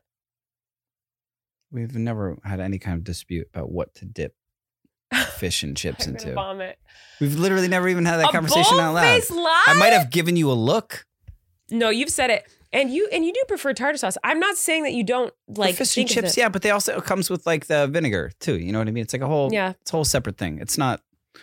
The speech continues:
Speaker 1: it's not what it was when I
Speaker 2: Mm-hmm.
Speaker 1: was a teenager.
Speaker 2: Yeah, I understand.
Speaker 1: Uh-huh.
Speaker 2: Well, you also worked at Wetzel's Pretzels. Can you not eat those? 'Cause I love those.
Speaker 1: I s-, can,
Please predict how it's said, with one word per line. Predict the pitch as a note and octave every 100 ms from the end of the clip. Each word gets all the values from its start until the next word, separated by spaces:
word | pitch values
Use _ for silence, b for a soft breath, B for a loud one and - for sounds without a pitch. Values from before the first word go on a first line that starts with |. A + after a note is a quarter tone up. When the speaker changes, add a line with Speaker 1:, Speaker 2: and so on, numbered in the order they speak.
| B -
Speaker 1:
it's | D3+
not | B2
what | B2
it | A2+
was | G#2+ G#2 F#2+ -
when | G#2
I | F#2+
Speaker 2:
Mm-hmm. | F2
Speaker 1:
was | F2
a | E2 D#2+ - _
teenager. | - F#2+ D#2 - G1+ A2+ _ _ _ _ -
Speaker 2:
Yeah, | D#3+
I | D3+
understand. | D#3 D3+ - - - - _ _ -
Speaker 1:
Uh-huh. | G#2+ F2 F2+ - _ _ _ _ _ _ _
Speaker 2:
Well, | G#3 G3 F#3
you | A3 B3
also | - F4+
worked | D4+ A#3
at | G#3+
Wetzel's | G3+ G3 F3+
Pretzels. | G#3 G#3 F3
Can | - G3
you |
not | G3 F#3+
eat | E3+
those? | D#3+ F3
'Cause | F#3 E3
I | G#3
love | E3 E3+
those. | D3+ C#3+ C#3 - - _ b b _ -
Speaker 1:
I | F3+ A#3+ F#3+
s-, | - - -
can, | G#3